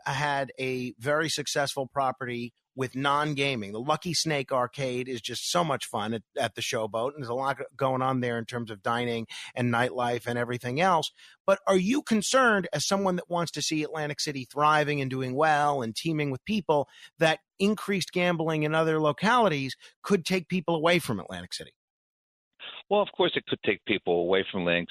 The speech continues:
Speaker 2: City, but also the casinos in Atlantic City are going to start reinvesting. Caesars just announced an, an amazing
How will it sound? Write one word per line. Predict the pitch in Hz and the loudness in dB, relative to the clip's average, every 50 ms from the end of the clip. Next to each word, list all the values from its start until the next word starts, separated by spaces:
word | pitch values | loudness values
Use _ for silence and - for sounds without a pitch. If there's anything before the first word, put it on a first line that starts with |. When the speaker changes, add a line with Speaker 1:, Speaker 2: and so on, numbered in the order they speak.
| - | 0
Speaker 2:
City, | - 101 95 90 | 0 0 -4 -4
but | - 101 107 | -2 0 2
also | 113 127 123 - - - 98 90 92 92 - - - - - - _ _ | 2 2 2 0 0 2 4 2 2 2 -2 -8 -14 -16 -16 -18 _ _
the | 117 - - | -6 -6 -2
casinos | - 107 - - 127 113 104 - | -2 0 2 2 2 2 2 2
in | 110 | 2
Atlantic | 98 95 98 98 95 92 - - - | 2 2 2 2 0 0 -2 -2 -2
City | 117 98 | 0 2
are | 95 92 87 | 0 0 0
going | - 92 90 90 90 85 - - | 0 0 0 0 0 -2 -2 -2
to | 92 85 | 0 0
start | - - - 95 90 76 69 | 0 0 2 0 0 0 0
reinvesting. | 87 87 87 87 82 120 127 113 - - 78 73 - - | 0 0 0 0 0 -2 -2 -2 -4 -6 -6 -6 -6 -4
Caesars | - 87 82 82 87 85 - | -4 -4 -2 -2 -4 -2 0
just | - 85 - - 90 | 0 0 0 0 0
announced | 85 85 85 82 87 90 - - | 0 0 0 0 0 -2 -2 -4
an, | 92 90 85 - - _ | -6 -6 -6 -8 -8 _
an | 92 87 87 | -4 -2 -2
amazing | 73 80 90 90 92 92 107 113 - 98 95 92 82 | -2 0 0 2 2 2 2 2 2 2 0 0 -2